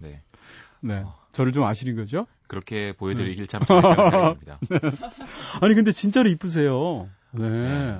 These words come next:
Speaker 2: 여자 얼굴 보고 고르는구나.
Speaker 1: <laughs> 근데 처음부터 인상이 너무 좋았어요.
Speaker 2: 네,
Speaker 1: 특히
Speaker 2: 네.
Speaker 1: 웃는 모습.
Speaker 2: 맞아요. 네.
Speaker 1: 사진 찍으면 사진 빨리 더 잘 받는 것 같아요.
Speaker 2: 아, 지금 얼굴에 저,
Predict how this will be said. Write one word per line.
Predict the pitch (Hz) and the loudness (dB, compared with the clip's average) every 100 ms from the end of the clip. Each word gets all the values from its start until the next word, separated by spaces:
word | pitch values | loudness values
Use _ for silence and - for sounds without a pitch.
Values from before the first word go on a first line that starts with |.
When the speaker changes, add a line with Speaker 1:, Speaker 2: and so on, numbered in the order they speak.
| 117 | -2
Speaker 2:
여자 | 143 196 | 2 4
얼굴 | 147 226 | 4 2
보고 | 214 196 | 2 0
고르는구나. | 147 135 117 101 117 180 101 | 0 -2 -4 -4 -6 -6 -8
Speaker 1:
<laughs> | 95 - - - - - - - _ _ - - - | -10 -12 -12 -14 -18 -20 -20 -20 _ _ -20 -20 -16
근데 | 123 113 _ _ | -12 -12 _ _
처음부터 | - 160 180 123 | -4 -2 -2 -2
인상이 | 123 131 | -4 -4
너무 | 101 104 | -6 -8
좋았어요. | 85 - 69 57 | -10 -12 -14 -4
Speaker 2:
네, | 117 | -2
Speaker 1:
특히 | 104 104 | -2 -4
Speaker 2:
네. | 95 | -6
Speaker 1:
웃는 | 123 120 | -6 -6
모습. | 87 - 69 - | -8 -12 -18 -10
Speaker 2:
맞아요. | 92 - 85 73 76 87 _ - | -8 -8 -10 -10 -12 -18 _ -12
네. | 101 | -10
Speaker 1:
사진 | 78 - 202 196 | -8 -8 -8 -8
찍으면 | 143 139 | -8 -8
사진 | - 190 | -10 -12
빨리 | 185 170 | -10 -10
더 | 139 113 | -10 -12
잘 | - | -10
받는 | - 82 73 | -10 -10 -12
것 | |
같아요. | 69 - - | -16 -16 -14
Speaker 2:
아, | - - - - | -12 -14 -16 -10
지금 | 143 151 | -4 0
얼굴에 | 127 131 170 | 2 2 2
저, | 170 190 | 4 2